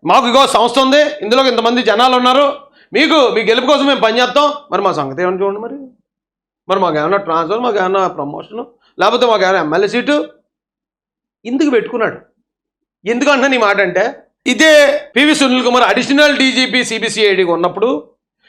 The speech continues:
ఈ రాష్ట్రంలో ఎంతమంది దళితుల మీద దాడులు జరిగాయి మీకు తెలీదండి? అప్పుడెప్పుడు నోరు విప్పని పివి సునీల్ కుమార్ అనే ఈ పెద్దాయన ఇప్పుడు అంటాడండి,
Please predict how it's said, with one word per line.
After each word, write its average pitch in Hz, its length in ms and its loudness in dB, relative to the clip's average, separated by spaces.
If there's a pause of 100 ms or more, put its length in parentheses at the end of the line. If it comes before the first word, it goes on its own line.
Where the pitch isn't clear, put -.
(140)
ఈ 196 100 0
రాష్ట్రంలో 262 720 2
ఎంతమంది 311 640 0
దళితుల 240 380 -4
మీద 240 120 0
దాడులు 208 260 2
జరిగాయి 208 200 0
మీకు 196 160 -4
తెలీదండి? 196 500 -4 (960)
అప్పుడెప్పుడు - 680 0
నోరు 302 300 4
విప్పని 277 280 0
పివి 247 320 -2
సునీల్ 220 300 0
కుమార్ 214 260 2
అనే 202 160 0
ఈ 185 60 0
పెద్దాయన 165 720 -4 (600)
ఇప్పుడు 220 200 0
అంటాడండి, 233 800 2